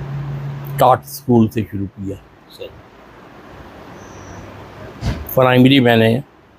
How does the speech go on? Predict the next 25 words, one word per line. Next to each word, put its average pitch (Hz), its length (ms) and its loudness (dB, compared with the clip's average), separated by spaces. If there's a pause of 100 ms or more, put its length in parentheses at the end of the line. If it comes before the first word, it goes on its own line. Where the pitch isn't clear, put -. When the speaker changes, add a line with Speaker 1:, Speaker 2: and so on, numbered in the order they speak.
(140)
Speaker 1:
ٹاٹ 120 260 4
اسکول 127 380 4
سے 131 180 0
کی، 123 300 2 (720)
ایم 123 240 4
بی 120 120 6
پرائمری 110 460 4
اسکول 117 400 0
تھا 107 120 -6
اس 104 180 -8
کا 107 80 -2
نام 104 320 -4
تھا، - 180 2 (920)
اور، 123 300 4
آ، 113 680 6 (1200)
پھر 135 140 6
میں 131 180 6
نے 123 100 4 (400)
میٹرک 113 540 2
کیا 123 200 4
پبلک 113 400 2
ہائی 107 120 4
اسکول 107 420 0
گجرات 104 440 4
سے، 123 180 0